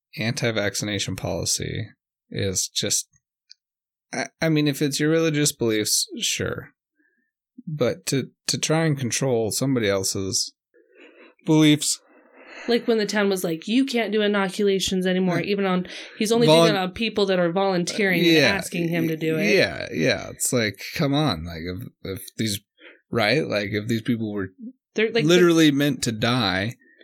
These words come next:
Speaker 1: because this was a, this was a judgment from God,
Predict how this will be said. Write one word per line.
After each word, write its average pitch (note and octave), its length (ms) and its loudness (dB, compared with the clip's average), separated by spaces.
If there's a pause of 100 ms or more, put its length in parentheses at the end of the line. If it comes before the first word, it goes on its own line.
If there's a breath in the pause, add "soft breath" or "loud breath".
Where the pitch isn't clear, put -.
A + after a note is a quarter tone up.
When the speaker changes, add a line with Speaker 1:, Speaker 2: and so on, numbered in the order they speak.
(1040 soft breath)
Speaker 1:
because A2 680 0 (400)
this G2 300 -4
was G#2 200 -2
a, F#2+ 360 -2 (180)
this G2 260 -4
was G#2 200 -6
a E2+ 240 -8 (1160)
judgment A#2 640 -2 (140)
from G#2 480 -4 (100)
God, G#2+ 600 -2